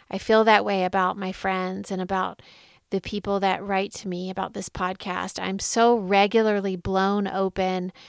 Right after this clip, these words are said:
by people's bravery that is nestled right against a pretty profound earthquake of fear.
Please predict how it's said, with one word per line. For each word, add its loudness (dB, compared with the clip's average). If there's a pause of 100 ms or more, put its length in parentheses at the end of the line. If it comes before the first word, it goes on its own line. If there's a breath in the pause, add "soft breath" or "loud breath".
(280 loud breath)
by 2
people's -2
bravery 2 (560 soft breath)
that 6
is 2
nestled 4 (340 soft breath)
right 4
against 0 (680)
a 2
pretty -2 (280 soft breath)
profound 2
earthquake 0
of 2
fear. -6